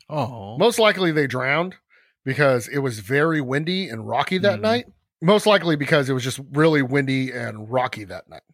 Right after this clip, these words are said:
Speaker 2: To show, so that just showed you, like, what people did to try to get out. They would do any, any means, by any means necessary to get
Speaker 1: Mm-hmm.
Speaker 2: out, but, eh, you're not gonna make it.
Speaker 1: No.
Speaker 2: So the next one we're talking about is nineteen, the nineteen sixty-two attempt of Frank Morris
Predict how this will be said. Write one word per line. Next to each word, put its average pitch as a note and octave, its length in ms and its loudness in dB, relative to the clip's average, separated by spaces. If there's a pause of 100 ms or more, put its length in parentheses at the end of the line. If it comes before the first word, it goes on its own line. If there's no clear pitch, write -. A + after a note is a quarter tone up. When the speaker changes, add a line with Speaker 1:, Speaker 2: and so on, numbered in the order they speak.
Speaker 2:
To D3 100 0
show, F3 320 2
so F3 200 4
that G3+ 180 2
just F3+ 120 0
showed F3 240 2
you, D3 120 0
like, B2+ 200 0
what C#3+ 280 0
people C3 260 -4
did C3 240 0
to B2 100 -8
try C3 220 -2
to C3 80 -4
get A#2+ 160 -2
out. C3+ 240 2
They C#3 80 2
would C3+ 100 -2
do C3 120 -4
any, C#3+ 320 -2
any G3+ 180 4
means, E3 260 0
by D3+ 200 4
any G3 180 4
means D#3 240 0
necessary C3 600 0
to A#2+ 60 -6
get B2 140 -2
Speaker 1:
Mm-hmm. - 20 2
Speaker 2:
out, C3+ 280 4
but, A2+ 280 -6 (200)
eh, A#3+ 420 -4 (640)
you're G3 80 -2
not G#3 140 4
gonna D3+ 140 2
make C#3+ 180 4
it. B2 100 -10
Speaker 1:
No. G#2 540 -12 (480)
Speaker 2:
So D3+ 140 0
the D3+ 40 4
next F#3 200 4
one F#3 80 4
we're E3 80 2
talking D3+ 260 2
about C#3+ 120 4
is A#2+ 120 -4
nineteen, D#3+ 400 2
the C#3 80 2
nineteen E3+ 400 0
sixty-two D3+ 520 -2
attempt C#3+ 380 0
of A#2 140 -8
Frank F#3+ 300 2
Morris D#3+ 560 2